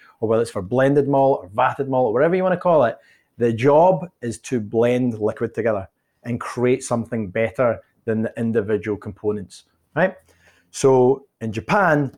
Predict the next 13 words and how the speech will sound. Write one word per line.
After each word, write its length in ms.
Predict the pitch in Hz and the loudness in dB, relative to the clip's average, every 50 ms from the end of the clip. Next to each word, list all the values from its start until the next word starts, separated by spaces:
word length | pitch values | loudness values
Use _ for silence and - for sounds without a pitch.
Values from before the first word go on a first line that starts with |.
| _ _ - | _ _ -6
that's 360 | 101 113 131 156 156 - - | -2 -2 0 0 -2 -4 -2
not 160 | 147 139 131 | 0 0 0
happened. 560 | 110 - 120 135 160 165 - 147 123 110 - _ _ _ _ _ _ | 0 -2 -4 -4 -4 -2 -4 -4 -4 -6 -10 _ _ _ _ _ _
But 140 | - 131 123 | -4 -2 -2
because 380 | 127 127 - - 175 202 190 190 | -2 -4 0 2 2 2 4 2
they've 100 | 202 175 | 2 2
not 180 | 180 185 185 | 2 2 2
been 120 | 170 151 143 | 2 2 2
able 180 | 139 139 139 | 2 2 0
to 140 | 131 - 110 | 0 -2 -4
blend 400 | 92 - 117 123 123 123 123 113 | -2 0 0 2 2 0 -2 -2
whiskey 320 | - - 123 - - - 110 | -4 -6 -8 -6 -6 -8 -8
domestically, 800 | 87 98 101 117 139 147 - - - - 160 135 113 104 - | -8 -6 -4 -4 -4 -2 -2 -4 -4 -2 0 -2 -2 -2 -6